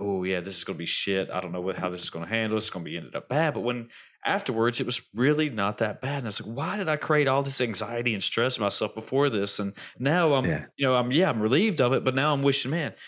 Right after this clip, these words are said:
Speaker 1: I wish I had that two hours back where I wasn't sitting there
Speaker 2: <laughs>
Speaker 1: sweating and pacing back and forth and going crazy, man." And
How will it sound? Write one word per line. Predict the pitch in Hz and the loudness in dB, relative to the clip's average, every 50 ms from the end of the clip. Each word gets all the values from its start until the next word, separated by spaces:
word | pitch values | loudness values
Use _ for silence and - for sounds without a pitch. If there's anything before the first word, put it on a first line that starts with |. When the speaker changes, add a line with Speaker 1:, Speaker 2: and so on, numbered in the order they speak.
| - - - _ - | -20 -20 -8 _ 2
Speaker 1:
I | |
wish | 127 151 160 156 160 | 4 4 4 4 4
I | 143 | 4
had | 151 151 139 | 4 4 4
that | 139 135 - - | 2 2 0 0
two | - 165 143 | 0 2 4
hours | 139 151 170 175 151 117 | 4 4 4 4 2 2
back | 107 95 98 104 110 - | 2 2 2 2 4 4
where | 120 113 | 4 6
I | |
wasn't | 120 131 135 104 - | 6 6 4 4 2
sitting | - 143 123 - 117 | 2 2 2 4 4
there | |
Speaker 2:
<laughs> | 110 110 92 85 92 | 4 4 4 4 4
Speaker 1:
sweating | 92 135 139 139 143 139 131 | 4 4 4 4 4 2 2
and | 123 107 98 101 - - | 2 0 0 -2 -4 0
pacing | - 139 139 135 - 135 | 2 2 2 2 2 2
back | 131 139 135 131 139 | 2 2 2 0 -2
and | 127 120 | -2 -2
forth | - 127 131 135 139 135 - | 0 2 2 2 2 0 -2
and | 117 117 | -4 -4
going | 120 120 110 107 | -2 -4 -4 -4
crazy, | - - - 92 104 170 - - | -4 -4 -2 -2 -2 -4 -6 -6
man." | - 104 98 101 110 117 | -6 -6 -6 -6 -6 -6
And | 98 98 | -8 -10